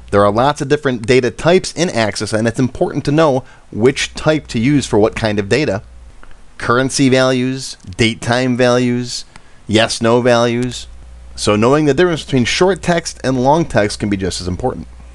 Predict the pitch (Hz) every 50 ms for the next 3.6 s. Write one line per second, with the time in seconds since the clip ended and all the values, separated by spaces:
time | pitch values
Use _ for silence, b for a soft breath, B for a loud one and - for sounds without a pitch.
0 | - - - - - - - - - - - - - - - - - - - -
1 | - - - - 127 185 208 - - - 240 226 226 220 180 151 135 123 156 165
2 | 170 160 143 - 151 135 - 120 127 127 127 117 - 120 113 104 - 107 - -
3 | 113 104 98 95 90 - - - 87 80 -